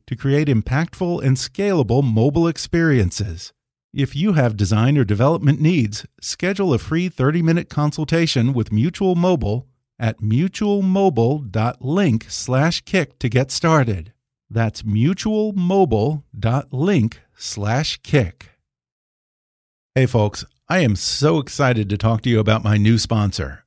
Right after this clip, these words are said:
I've been recommending Chili products to friends for years now. They literally changed my life, and now I am a true believer.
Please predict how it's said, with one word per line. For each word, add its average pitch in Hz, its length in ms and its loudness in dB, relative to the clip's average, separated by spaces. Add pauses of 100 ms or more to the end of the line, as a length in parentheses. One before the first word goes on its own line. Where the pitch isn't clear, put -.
(220)
I've 165 160 0
been 160 160 2
recommending 127 580 2
Chili 156 320 0
products 104 460 0
to 123 100 -2
friends 127 300 0
for - 200 0
years 127 480 2
now. 87 360 -4
They 135 180 0
literally 143 540 0
changed 127 340 0
my 120 160 2
life, 110 500 0
and 117 200 0
now 151 180 0
I 143 160 2
am 139 180 0
a 120 60 2
true 143 380 -2
believer. 117 580 0